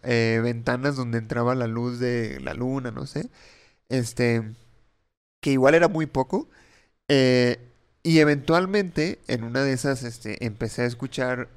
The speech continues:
ruidos muy extraños, este, y,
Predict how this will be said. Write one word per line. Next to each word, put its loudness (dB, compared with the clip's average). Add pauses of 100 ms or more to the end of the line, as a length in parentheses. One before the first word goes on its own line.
(140)
ruidos -6
muy -6
extraños, -2 (400)
este, -4 (420)
y, 0